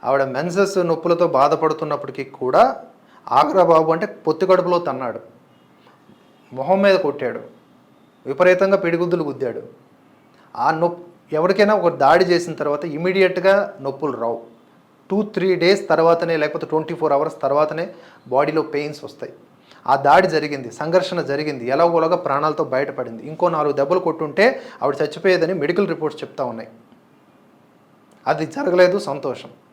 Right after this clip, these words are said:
ఆవిడ అక్కడ నుంచి, ఆ సీఎం ఆఫీస్ నుంచి బయటకు, అదే కేజ్రీవాల్ ఇంటి నుంచి బయటకు వస్తున్నప్పుడు ఆ వీడియోని చూసేసి ఈ మేధావి జనాలకి ఉపదేశం ఇచ్చేస్తా ఉన్నాడు.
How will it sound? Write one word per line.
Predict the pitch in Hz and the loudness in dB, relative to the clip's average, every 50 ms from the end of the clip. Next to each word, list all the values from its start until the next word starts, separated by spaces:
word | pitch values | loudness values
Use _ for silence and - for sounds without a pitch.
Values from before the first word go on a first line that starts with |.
| _ _ _ - - - | _ _ _ -20 -4 2
ఆవిడ | 123 156 190 208 208 | 6 6 8 8 8
అక్కడ | 190 190 196 185 | 6 6 4 2
నుంచి, | 190 185 185 - 170 | 2 0 0 2 4
ఆ | 143 143 | 4 4
సీఎం | 139 - 170 180 190 190 180 | 2 2 2 2 2 4 4
ఆఫీస్ | 175 170 180 170 175 170 | 2 2 2 -2 -2 -2
నుంచి | 170 165 160 170 | -4 -4 -4 -4
బయటకు, | 147 147 147 165 160 165 - 156 | 0 2 2 2 2 0 0 -2
అదే | 135 127 123 120 113 107 104 110 117 104 107 - _ _ - - - - | -2 0 -2 -2 -2 -4 -6 -8 -12 -16 -20 -20 _ _ -18 -16 -6 -2
కేజ్రీవాల్ | 165 175 175 190 196 190 180 | -2 0 2 4 6 6 6
ఇంటి | 180 175 175 180 | 4 2 -2 -4
నుంచి | 175 160 170 | -4 -4 0
బయటకు | 160 156 165 165 165 - 165 | 0 2 0 0 -2 -4 -6
వస్తున్నప్పుడు | 156 160 - 170 165 160 156 - - 175 226 285 277 - - - - - | -6 -6 -6 -6 -4 -4 -4 -4 -4 -2 -2 -2 -2 -4 -10 -16 -4 2
ఆ | 135 156 | 4 4
వీడియోని | 170 147 156 190 214 214 247 240 233 226 233 | 4 4 2 0 4 6 6 6 6 4 2
చూసేసి | 240 247 247 - 285 254 247 - 302 302 285 - - - - | 0 2 2 4 2 2 2 0 -2 -2 -4 -6 -10 -10 -4
ఈ | 208 208 196 | -2 -2 0
మేధావి | 180 180 175 196 196 220 226 226 233 233 226 208 185 160 139 | 2 2 2 4 4 4 4 4 2 0 -2 -4 -4 -4 -4
జనాలకి | 160 160 180 190 196 190 185 - | -4 0 0 2 2 0 0 -4
ఉపదేశం | 160 156 170 170 175 170 170 151 | -4 -2 -2 -2 -2 -2 -4 -6
ఇచ్చేస్తా | 139 - 151 135 127 - - - | -8 -6 -6 -8 -8 -8 -12 -14
ఉన్నాడు. | 117 113 117 117 110 - | -14 -14 -12 -14 -14 -14